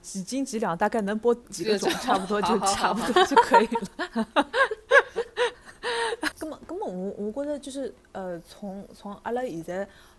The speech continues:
Speaker 1: 学到至今的那些关于自信的课，我觉得小姑娘从小到大侪是一种比较容易自信心受打击的那个性别。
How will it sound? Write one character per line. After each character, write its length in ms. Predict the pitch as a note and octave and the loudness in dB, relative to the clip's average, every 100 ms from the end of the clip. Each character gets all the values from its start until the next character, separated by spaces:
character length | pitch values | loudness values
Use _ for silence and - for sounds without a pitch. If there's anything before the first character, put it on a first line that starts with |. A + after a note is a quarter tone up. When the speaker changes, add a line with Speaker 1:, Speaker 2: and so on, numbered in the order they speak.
| - | -18
Speaker 1:
学 280 | - F3+ F3+ | -10 -8 -6
到 400 | C4 G#3+ F3 - - - | -4 -4 -6 -8 -14 -18
至 200 | - A3+ | -10 -8
今 260 | A3 G#3+ G#3+ | -6 -6 -6
的 320 | F#3+ D#3+ - - - - | -4 -6 -10 -20 -20 -12
那 160 | F#3+ | -10
些 200 | F3+ F#3+ | -6 -4
关 320 | F3 - G#3 F#3 | -6 -6 -6 -6
于 140 | F3 | -10
自 260 | - C#4 A3+ | -10 -6 -4
信 280 | - F#4+ | -4 -4
的 100 | F3+ | -6
课， 300 | - - F3+ | -8 -12 -12
我 120 | D#3 F3 | -12 -6
觉 120 | A3+ | -2
得 160 | B3 B3 | -2 -2
小 140 | A3+ | -6
姑 120 | A#3 | -6
娘 300 | B3 A#3 F#3+ - - | -8 -6 -8 -12 -14
从 180 | E3 | -12
小 100 | F3 | -10
到 140 | A3 A#3 | -6 -6
大 140 | E3+ | -8
侪 260 | E3+ D#3+ D#3 | -10 -10 -10
是 120 | G3 | -10
一 40 | |
种 240 | G3 E3+ D3+ - - - _ _ | -10 -12 -14 -20 -20 -20 _ _
比 80 | - | -8
较 200 | F3+ A3 | -6 -6
容 220 | F3+ D#3+ | -6 -10
易 160 | F3 A3+ | -10 -10
自 160 | G3+ A3 | -10 -10
信 200 | F#3 F3 | -10 -12
心 180 | F3+ | -14
受 160 | F3+ F#3 | -12 -12
打 160 | E3+ - | -12 -14
击 160 | - | -12
的 100 | F3 | -12
那 180 | E3 D3+ | -12 -14
个 280 | - D2 A#1+ - _ _ _ _ _ - | -14 -14 -14 -18 _ _ _ _ _ -16
性 200 | - E3 | -12 -12
别。 240 | - - | -14 -18